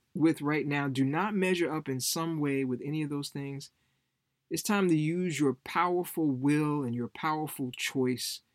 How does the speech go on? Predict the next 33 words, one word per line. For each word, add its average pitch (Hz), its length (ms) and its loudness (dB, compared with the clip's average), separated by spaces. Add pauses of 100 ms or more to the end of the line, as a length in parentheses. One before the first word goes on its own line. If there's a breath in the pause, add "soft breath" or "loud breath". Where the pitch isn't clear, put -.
(540)
and 143 180 4
dismiss 151 840 6 (400)
those 143 320 4
thoughts 131 460 -2
immediately. 127 720 0 (1160)
If 123 160 2
you 196 220 6
say 170 300 8
you 156 240 4
want 131 200 -2
peace 208 280 2
of 151 80 0
mind, 127 400 -4 (340)
you 147 140 0
simply 202 420 2
cannot 214 480 -2
dwell 156 220 4
on 143 180 0
anything 135 480 -2
that 120 160 -4
does 139 200 2
not 135 200 0
measure 131 500 0
up 123 280 -4
to 135 120 -6
that 127 360 -2
plumb 120 300 -4
line 113 280 -6
from 113 220 -6
the 117 80 -6
Word 113 200 -2
of 113 120 -8
God, 110 280 -6